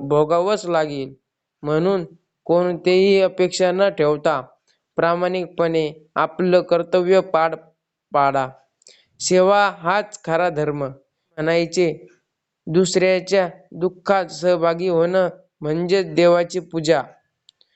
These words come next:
आज आपण मंदिरात जातो, पण समोर उपाशी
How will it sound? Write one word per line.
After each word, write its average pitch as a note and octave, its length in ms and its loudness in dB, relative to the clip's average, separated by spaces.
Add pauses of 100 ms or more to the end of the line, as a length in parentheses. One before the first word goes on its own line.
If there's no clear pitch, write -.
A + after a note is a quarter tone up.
(400)
आज F#3 300 -2
आपण F#3 320 -2
मंदिरात F#3 480 0
जातो, E3 560 -2 (400)
पण G3+ 160 0
समोर F#3 420 0
उपाशी F#3+ 720 -2